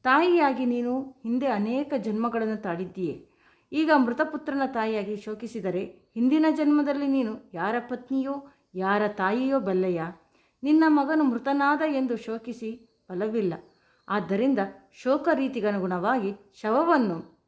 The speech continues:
ಸಂಸ್ಕಾರ, ಸಂಸ್ಕಾರಕ್ಕೆ ಕೊಟ್ಟುಬಿಡು ಎಂದು ಬ್ರಹ್ಮಚಾರಿಯು ನೋಡಿದನು. ಈ ಮಾತನ್ನು ಕೇಳಿದ ಬ್ರಾಹ್ಮಣ ಪತ್ನಿಯು,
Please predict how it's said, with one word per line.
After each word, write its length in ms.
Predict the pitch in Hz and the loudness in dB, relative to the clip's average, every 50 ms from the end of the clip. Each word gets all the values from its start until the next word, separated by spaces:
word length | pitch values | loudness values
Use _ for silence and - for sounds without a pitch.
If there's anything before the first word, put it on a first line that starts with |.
| _ _ _ _ _ _ _ _ _ _ _ _ _ | _ _ _ _ _ _ _ _ _ _ _ _ _
ಸಂಸ್ಕಾರ, 480 | - 208 214 220 214 - 277 269 277 269 269 - - - _ _ _ _ _ _ _ | -8 -4 -4 -4 -4 0 2 2 2 2 0 -6 -14 -20 _ _ _ _ _ _ _
ಸಂಸ್ಕಾರಕ್ಕೆ 720 | - 254 302 302 - - 339 320 269 240 220 220 - 175 180 | -2 -2 -2 -2 0 0 2 4 4 4 2 0 -2 -6 -8
ಕೊಟ್ಟುಬಿಡು 720 | 180 - 240 233 - 330 226 208 202 - - - _ _ _ _ _ _ _ | -6 -6 -8 -4 -4 0 0 0 0 -2 -10 -18 _ _ _ _ _ _ _
ಎಂದು 260 | - 220 240 220 214 202 | -4 -2 0 2 2 0
ಬ್ರಹ್ಮಚಾರಿಯು 800 | 170 180 175 190 214 247 247 247 - 220 196 175 165 165 185 | 0 -4 -4 -2 -2 -2 -4 -4 -6 -6 -4 -4 -4 -4 -4
ನೋಡಿದನು. 600 | 214 240 240 233 254 226 214 190 170 - - - _ _ _ _ _ _ _ _ _ _ _ _ - | -2 -2 -2 -2 -2 -2 -2 -4 -4 -6 -8 -14 _ _ _ _ _ _ _ _ _ _ _ _ 0
ಈ 120 | 330 381 | 2 4
ಮಾತನ್ನು 500 | 392 370 339 330 311 320 277 262 254 247 | 6 6 6 6 4 2 0 -2 -2 -2
ಕೇಳಿದ 280 | 254 247 233 226 226 220 214 208 202 165 | -2 -4 -4 -2 -2 0 0 0 0 -2
ಬ್ರಾಹ್ಮಣ 340 | 180 185 196 202 220 226 226 | -4 -6 -6 -4 -4 -4 -4
ಪತ್ನಿಯು, 640 | 226 226 226 - - 262 285 302 294 196 - - - | -4 -6 -10 -8 -4 -2 0 0 0 0 -2 -8 -16